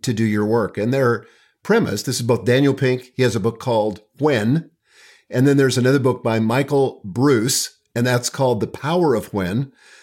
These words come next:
But both of those books address this issue of when, based on your personality type, should you do your work. And some people like to do their work in the morning. Some people do it midday. Some people do it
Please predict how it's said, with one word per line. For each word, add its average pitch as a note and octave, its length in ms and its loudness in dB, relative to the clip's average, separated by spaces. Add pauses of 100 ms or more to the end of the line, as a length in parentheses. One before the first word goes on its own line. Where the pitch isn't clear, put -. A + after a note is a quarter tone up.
(120)
But A2 220 -2
both F#3+ 260 2
of G#3+ 120 0
those G3 300 0
books G#2+ 520 -2 (140)
address A#2+ 420 0
this A#2 220 -2
issue A2 340 0
of G2 240 -4
when, E3 480 2 (160)
based C#3+ 260 0
on F3 120 2
your D#3+ 100 2
personality C3+ 640 -2
type, G#2+ 420 -6 (440)
should A#2 260 0
you A2+ 80 2
do G#2+ 120 0
your G2 180 2
work. G#2 340 0
And G#2 160 0
some B2 220 0
people A#2+ 640 0
like G2 200 -4
to A2+ 60 -6
do A#2 80 0
their B2 120 2
work B2+ 140 0
in C#3+ 60 0
the C3+ 60 0
morning. D3+ 280 2
Some G#2+ 180 -4
people G#2 200 -4
do B2 180 0
it B2 140 0
midday. B2 500 0
Some A2 220 -4
people A#2+ 220 -4
do B2 180 0
it - 180 -4